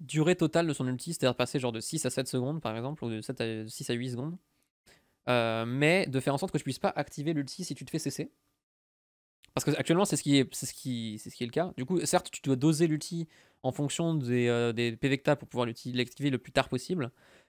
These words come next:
Euh, mais tu peux quand, t'as pas la, le, le, la limite de le faire si t'es C C ou pas, en fait. Ce qui est dommage parce que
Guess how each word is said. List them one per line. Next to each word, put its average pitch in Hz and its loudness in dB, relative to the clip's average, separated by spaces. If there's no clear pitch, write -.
Euh, 120 4
mais 131 2
tu - -2
peux - -2
quand, 139 2
t'as 135 2
pas 170 6
la, 120 6
le, 117 -2
le, 113 -4
la 120 2
limite 143 2
de 127 2
le 120 2
faire 160 0
si - -6
t'es 127 0
C 127 -2
C 156 0
ou 139 2
pas, 120 -2
en - -16
fait. - -16
Ce - -10
qui - -2
est 151 6
dommage 208 6
parce 151 0
que 151 2